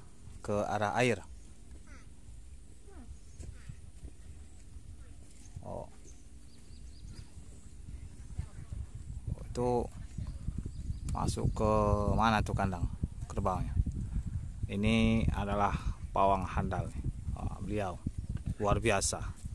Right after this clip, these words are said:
Pakai boot kuning. Luar biasa. Nah, kandang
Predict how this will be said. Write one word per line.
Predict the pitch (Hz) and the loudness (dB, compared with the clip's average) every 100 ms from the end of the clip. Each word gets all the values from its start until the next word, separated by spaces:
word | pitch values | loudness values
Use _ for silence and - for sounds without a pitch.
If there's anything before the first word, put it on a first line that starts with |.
| - - - - | -2 -4 -6 -6
Pakai | 101 110 | 0 0
boot | 104 117 - | 2 0 2
kuning. | 131 131 151 196 - - - - - - - - - - - - - - - - - - - - - - - | 2 4 4 2 -2 -8 -10 -12 -12 -14 -10 -10 -10 -12 -12 -12 -12 -12 -12 -12 -12 -12 -6 -4 -2 -2 0
Luar | 92 92 | 2 4
biasa. | 95 90 - - 117 - - - - - - - - - - - - - - - | 4 4 2 0 0 -2 -4 -2 -2 -2 -4 -6 -4 -6 -6 -4 -2 0 0 0
Nah, | - | 0
kandang | - 92 107 113 117 117 | -2 2 6 6 6 4